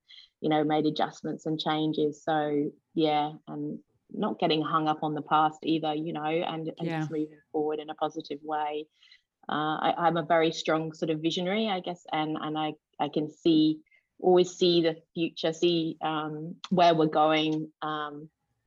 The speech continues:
Speaker 1: and, uh, I don't really think about the past too <laughs> much, you know, about what has been, apart from the learnings from it, you know, and, and
Speaker 2: Yeah.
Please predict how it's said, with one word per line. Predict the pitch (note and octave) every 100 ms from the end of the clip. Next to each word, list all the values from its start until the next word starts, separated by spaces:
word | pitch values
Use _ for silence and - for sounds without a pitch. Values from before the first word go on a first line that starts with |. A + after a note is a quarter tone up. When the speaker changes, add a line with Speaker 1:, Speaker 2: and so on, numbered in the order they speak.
| _ _ -
Speaker 1:
and, | E3+ D#3 D3 C#3+ -
uh, | D#3 D3+
I | D#3
don't | D#3+ D#3 -
really | C#3+ D#3 D3+ - F3+
think | D#3+ D3+
about | D#3+ - -
the | D#3
past | - D3 D3+ D#3 _ -
too | D3+
<laughs> |
much, | E3+ A#3 - -
you | A3
know, | E3 D#3+ -
about | D#3 D#3+ D3+ - - - - _ _
what | D#3
has | - D3+ D3+
been, | E3+ F3
apart | - - -
from | F3+ D#3+
the |
learnings | D3+ D#3 D3+ D3+ D3+ -
from | D3
it, | D3 D3
you | -
know, | D3 D3
and, | C#3+ C#3+ D#3+
and | D#3
Speaker 2:
Yeah. | D3